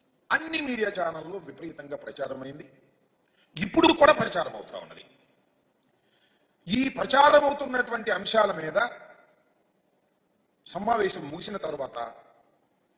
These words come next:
తెలంగాణ ఉప ముఖ్యమంత్రి గారు,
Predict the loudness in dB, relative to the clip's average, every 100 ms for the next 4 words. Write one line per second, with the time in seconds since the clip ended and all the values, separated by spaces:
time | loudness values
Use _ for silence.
0 | _ _ _ _ _ _ _ _ _ _
1 | 0 2 4 4 4 0 -6 -6 -6 -6
2 | -4 -2 -2